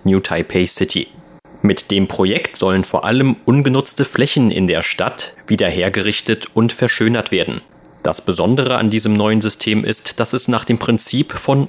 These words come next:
unten nach oben funktioniert. Das bedeutet, dass die Projekte zur Stadtverschönerung nicht von den Behörden ausgehen,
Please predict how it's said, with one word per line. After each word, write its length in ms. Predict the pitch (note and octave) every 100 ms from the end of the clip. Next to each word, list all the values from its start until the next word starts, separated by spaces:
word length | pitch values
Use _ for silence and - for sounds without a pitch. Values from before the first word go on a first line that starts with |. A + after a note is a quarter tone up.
| -
unten 400 | G#2 A#2 - B2+
nach 160 | A#2+
oben 320 | - B2 B2+ A#2
funktioniert. 720 | F#2 E2+ - F2 D#2 - - - - - -
Das 180 | D2+
bedeutet, 680 | - E2+ F2 B2 C3+ C3 -
dass 220 | F2 -
die 120 | -
Projekte 500 | F2+ - F2+ - -
zur 160 | - F2+
Stadtverschönerung 920 | - A2 - A2+ - A2 A2 A#2 A2+ -
nicht 260 | G2+ -
von 320 | - G#2 G2+ F#2+
den 140 | A2
Behörden 400 | G#2+ A2+ C3+ G#2+
ausgehen, 540 | - F#2 - G#2+ C3+